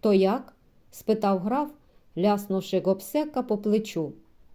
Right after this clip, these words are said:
Старий малюк здригнувся.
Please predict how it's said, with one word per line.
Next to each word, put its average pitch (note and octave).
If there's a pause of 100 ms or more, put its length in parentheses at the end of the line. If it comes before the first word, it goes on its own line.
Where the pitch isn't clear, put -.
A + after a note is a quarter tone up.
(480)
Старий G3+
малюк E3+
здригнувся. E3+